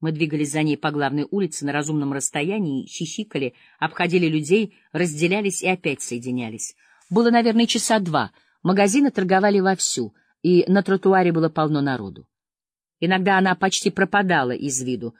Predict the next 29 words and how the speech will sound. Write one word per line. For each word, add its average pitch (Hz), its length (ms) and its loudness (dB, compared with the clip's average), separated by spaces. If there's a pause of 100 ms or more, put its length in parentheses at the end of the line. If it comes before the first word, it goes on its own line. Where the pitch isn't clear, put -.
(200)
но 156 100 -2
все-таки 175 300 -4
мы 175 100 0
не 180 100 0
теряли 147 360 0
ее. 120 380 -6 (580)
Слонялись 202 640 2
перед 151 220 -2
витринами, 175 440 0
когда 147 320 -2
она 135 120 0
заходила 135 400 -4
в 131 60 -6
магазины, 139 600 -2 (320)
проталкивались 196 720 0
среди 175 280 0
мам 175 280 4
с - 100 -6
прогулочными 175 640 0
колясками 165 600 0
и 151 60 0
пожилых 151 440 -4
людей, 147 480 0 (300)
когда 175 280 0
она 165 160 2
опять 160 420 -4 (340)
появлялась 156 520 0
на 147 120 0
улице. 131 500 -6